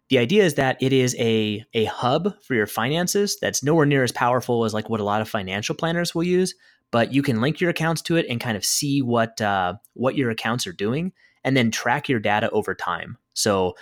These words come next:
you can check what your spending is in different accounts. You can see how your investments have done over time. You can look at, like, loan payment and whatnot. And so, I mean, I've been using it for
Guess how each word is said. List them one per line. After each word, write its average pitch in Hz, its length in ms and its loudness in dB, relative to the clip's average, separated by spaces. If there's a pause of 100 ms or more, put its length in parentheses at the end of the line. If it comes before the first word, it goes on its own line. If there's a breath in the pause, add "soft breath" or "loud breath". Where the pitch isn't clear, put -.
(260 loud breath)
you 127 100 -6
can 113 140 -2
check 120 220 -2
what 113 60 -4
your 110 100 -4
spending 139 400 2
is 135 140 2
in 135 60 0
different 131 280 -2
accounts. 123 360 0
You 107 60 -8
can 101 120 -8
see 117 100 -2
how 104 80 0
your 92 160 0
investments 117 400 0
have 123 80 -4
done 127 160 2
over 120 180 0
time. 113 380 0
You 101 100 -6
can 101 120 -6
look 101 140 -4
at, 107 40 -2
like, 92 160 -6
loan 107 260 2
payment 117 360 0
and 120 80 -2
whatnot. 107 420 0 (480)
And 101 120 -4
so, 104 120 0
I 101 40 -2
mean, 107 120 2
I've 131 160 2
been 123 80 2
using 123 280 4
it 107 120 -2
for 101 540 -2